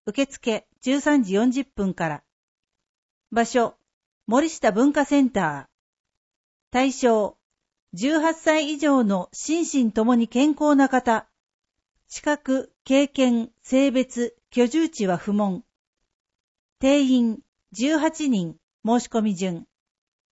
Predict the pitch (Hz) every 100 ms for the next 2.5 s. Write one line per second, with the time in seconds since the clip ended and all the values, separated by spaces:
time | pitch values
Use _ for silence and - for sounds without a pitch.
0 | _ 220 254 269 262 240 214 196 - _
1 | _ _ _ _ 190 233 320 330 330 330
2 | 302 254 214 185 170